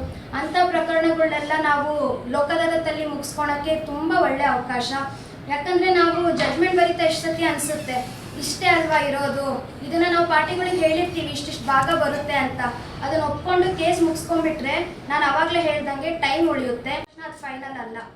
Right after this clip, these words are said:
ಇನ್ನೊಂದ್ ಪಾರ್ಟಿಗೆ ಯಾರಿಗೆ ಅದು ಸರಿ ಅನ್ಸಲ್ಲ, ಅವ್ರು ಇನ್ನೂ ಮೇಲ್ಗಡೆ ಕೋರ್ಟಿಗೆ ಹೋಗ್ತಾರೆ. ಅಲ್ಲಿ ತನಕ ಎಲ್ಲಿ ತನಕ ಹೋಗ್ಬೋದು ಅಂದ್ರೆ ಸುಪ್ರೀಂ ಕೋರ್ಟ್ ತನಕನೂ ಹೋಗ್ಬೋದು. ಅಷ್ಟು ಟೈಮ್ ಎಷ್ಟು ವೇಸ್ಟ್ ಆಗುತ್ತೆ ಅಂದ್ರೆ ಯಾರೋ ಕೇಸ್ ಹಾಕೋ ಬಂದಿರ್ತಾರೆ, ಅವ್ರ ಮೊಮ್ಮಕ್ಳು ಮರಿ ಮಕ್ಳು ಬರೋ ತನಕನೂ ಕೇಸ್ ನಡೀತಾನೆ ಇರುತ್ತೆ.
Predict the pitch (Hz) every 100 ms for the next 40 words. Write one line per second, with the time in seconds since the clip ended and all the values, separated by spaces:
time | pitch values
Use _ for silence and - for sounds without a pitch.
0 | - - 269 302 339 330 320 320 330 294
1 | 311 330 339 320 330 320 311 285 320 320
2 | 330 330 330 311 311 339 311 294 311 311
3 | 311 277 - 285 277 - 240 240 247 -
4 | - - 269 320 359 349 339 339 320 359
5 | 359 349 349 330 320 311 311 302 339 339
6 | 330 339 330 311 302 285 269 285 330 254
7 | 226 233 226 226 - - - 277 - -
8 | 392 370 320 349 330 - 370 339 339 339
9 | 320 320 311 302 302 339 285 254 311 349
10 | 330 320 320 320 320 311 294 302 294 269
11 | 311 311 - - 269 285 269 269 330 349
12 | 349 359 285 269 339 339 349 370 370 302
13 | 349 381 370 381 381 381 339 339 302 285
14 | 294 294 302 269 240 233